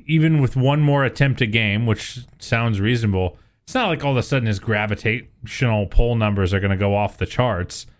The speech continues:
Like, reputation takes a really long time to wash away. So, like, you're gonna have to engage your, your defender in, in different ways. And, and I, and I'm wondering if they'll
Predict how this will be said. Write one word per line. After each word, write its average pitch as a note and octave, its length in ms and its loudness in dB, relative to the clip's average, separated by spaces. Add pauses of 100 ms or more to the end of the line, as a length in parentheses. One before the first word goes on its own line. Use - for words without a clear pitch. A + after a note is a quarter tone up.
(240)
Like, G#2+ 320 0 (460)
reputation C#3+ 680 0
takes A2+ 240 -2
a G2+ 60 -2
really G2+ 300 0
long F#2+ 280 0
time F#2 260 -2
to F2+ 80 -4
wash F2+ 360 -2
away. G2 460 -2 (360)
So, A#2 220 0
like, G2+ 320 -2 (840)
you're B2+ 220 0
gonna A#2+ 240 0
have B2+ 240 -2
to A#2 120 2
engage F#2 760 -2
your, A2 280 0
your A2+ 240 -2
defender F#2+ 500 0
in, F2+ 300 -2
in A2 160 0
different F2+ 320 -2
ways. E2 420 -6
And, G2+ 380 -4
and G2+ 180 -2
I, G#2 100 0
and A2+ 280 -2
I'm A2 260 -2
wondering G#2+ 460 -2
if F2+ 160 -6
they'll F#2 380 -4